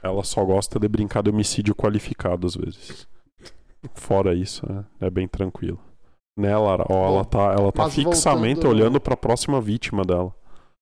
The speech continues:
Speaker 1: Olha como o olhar é fixo. Tá olhando pro quê? Ela tá olhando. Ah, tem. É que esquentou, né, velho? Aí entrou o quê? Uma insetaiada do caralho aqui em casa, né, velho?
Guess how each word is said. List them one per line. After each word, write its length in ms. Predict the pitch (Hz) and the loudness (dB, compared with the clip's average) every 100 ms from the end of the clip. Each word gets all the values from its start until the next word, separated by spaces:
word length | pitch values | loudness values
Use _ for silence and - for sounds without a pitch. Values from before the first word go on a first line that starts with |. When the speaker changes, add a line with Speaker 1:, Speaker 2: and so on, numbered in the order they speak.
| _ _ _ - | _ _ _ -2
Speaker 1:
Olha 220 | 87 104 | 0 0
como 220 | - 107 | -2 0
o 20 | |
olhar 240 | 98 92 98 | 2 2 0
é 80 | |
fixo. 580 | 104 - 92 - - - - - - _ _ - | -4 -10 -12 -12 -14 -16 -18 -20 -20 _ _ -10
Tá 100 | 139 | -2
olhando 240 | 143 151 156 | 0 0 -2
pro 220 | - 120 | -2 -2
quê? 240 | - 101 - - - - - _ _ _ _ | -2 -8 -8 -16 -20 -20 -20 _ _ _ _
Ela 140 | 131 107 | -10 -6
tá 160 | - | 0
olhando. 340 | 113 104 95 - | 2 2 2 -2
Ah, 240 | - 110 107 | -2 0 0
tem. 420 | - 107 107 98 - - - - _ _ _ _ _ | 0 -2 -2 -6 -16 -20 -20 -20 _ _ _ _ _
É 140 | - | -8
que 100 | - | -4
esquentou, 680 | 233 - - 156 104 - 160 | -2 -2 0 0 0 2 2
né, 180 | 143 135 | 4 2
velho? 260 | 113 92 90 | 4 2 2
Aí 460 | 95 113 117 143 147 | 2 2 2 2 2
entrou 340 | 139 - 113 | 0 0 -2
o 20 | |
quê? 280 | - 104 95 | 0 0 2
Uma 340 | 104 135 214 277 | 2 2 0 0
insetaiada 880 | 277 - 277 - 240 160 160 156 | -2 -4 -4 0 2 2 2 0
do 100 | 156 | -2
caralho 640 | - - 247 143 117 113 95 | -2 -6 -4 0 2 2 2
aqui 140 | - | 0
em 80 | 95 | -6
casa, 400 | - 90 87 87 | -4 -4 -4 -6
né, 160 | 82 85 | -8 -10
velho? 240 | 82 | -10